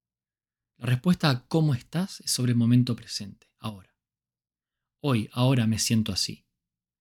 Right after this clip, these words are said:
Y mañana puedo sentirme de otra manera". El estado en que me encuentro en el presente, desde el punto de vista emocional, define entonces cómo me siento ahora, cómo estoy.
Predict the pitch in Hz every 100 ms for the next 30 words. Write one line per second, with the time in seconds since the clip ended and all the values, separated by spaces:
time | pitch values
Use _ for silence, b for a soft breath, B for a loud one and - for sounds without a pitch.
0 | _ _ 139 123 123 139 151 131 123 117
1 | 110 107 120 113 110 104 104 98 95 107
2 | - _ _ _ _ _ _ _ _ _
3 | _ _ _ _ _ _ _ _ _ _
4 | _ _ _ _ _ 139 127 156 156 151
5 | 127 123 127 131 120 113 113 104 - 127
6 | 110 104 98 _ _ 123 120 135 139 127
7 | 123 127 120 113 - 113 127 170 - _
8 | _ _ _ _ 123 - 143 127 131 127
9 | 127 - 139 131 113 - 117 113 110 -
10 | 98 98 _ _ 127 123 123 98 -